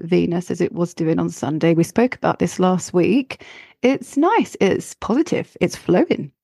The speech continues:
It's opportunity. It's expansion. Really positive energy. Sort of a great day for making that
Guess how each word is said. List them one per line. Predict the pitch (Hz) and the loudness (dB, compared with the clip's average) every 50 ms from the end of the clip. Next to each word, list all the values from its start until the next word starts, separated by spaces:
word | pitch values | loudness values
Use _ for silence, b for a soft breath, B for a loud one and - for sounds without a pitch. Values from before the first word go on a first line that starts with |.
| _ _ _ _ _ | _ _ _ _ _
It's | - 196 - - | 0 0 0 0
opportunity. | - - 190 - - - - 202 202 240 247 - - - | -2 -2 0 0 -2 0 0 2 2 2 0 0 0 -2
It's | - - - - | -2 -2 -6 -10
expansion. | - - - - - 170 190 - - - - - - - - 175 B B B B B B B B B _ _ _ - | -10 -12 -12 -2 0 0 0 0 -2 -4 -2 -2 0 0 -2 -4 B B B B B B B B B _ _ _ -6
Really | 220 247 294 311 320 311 311 302 294 269 240 220 | -2 0 2 4 4 4 2 2 2 0 0 -2
positive | 214 - - 202 185 - - 170 - | -2 0 -2 -2 -2 -2 -8 -2 0
energy. | 175 175 175 180 - - - - | 0 0 0 0 -2 -2 -2 -2
Sort | 175 - - 196 214 226 - - | -2 -2 0 -2 -2 -2 -2 -4
of | 202 | -4
a | 190 | -4
great | 180 - 202 208 196 - - - | -4 -2 -2 0 0 -2 -2 0
day | 190 185 175 | 0 0 0
for | 175 - 170 | 0 0 -2
making | 170 175 180 180 175 180 - 170 170 165 | 0 2 2 0 0 -2 -2 -2 0 2
that | - 147 98 - | 2 0 0 0